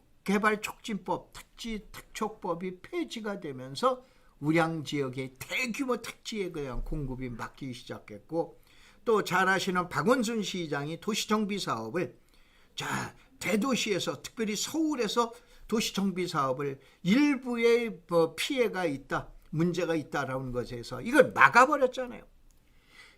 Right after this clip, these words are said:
이러면서 바로 뭐냐면 공급에 대한 문제가 더더욱 부각이 되기 시작한 거예요.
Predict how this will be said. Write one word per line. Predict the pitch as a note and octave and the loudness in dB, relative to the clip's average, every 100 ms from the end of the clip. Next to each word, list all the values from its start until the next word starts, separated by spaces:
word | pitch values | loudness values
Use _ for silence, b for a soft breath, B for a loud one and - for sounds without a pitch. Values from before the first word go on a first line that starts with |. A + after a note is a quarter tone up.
| G#3+ | 2
이러면서 | D#4 F4+ D#4+ C4 A3+ C4+ C4 | 10 10 10 6 4 6 4
바로 | - F#3+ C4 | 4 2 2
뭐냐면 | G#3+ G3 F#3+ G3+ F#3+ | 2 -2 -4 -6 -6
공급에 | - G#3 D4+ F4 E4 C4 | 0 0 8 8 8 6
대한 | B3 A3 C3+ | 6 6 2
문제가 | D#3+ F3+ F#3 E3+ E3 | -4 -2 -4 -4 -8
더더욱 | - F3+ G3+ E4 - | 0 4 8 8 8
부각이 | - G#3+ G3+ F3 E3 | 0 -2 -2 0 -2
되기 | D3+ | -4
시작한 | - - C3 - - | -6 -8 -10 -10 -16
거예요. | - | -16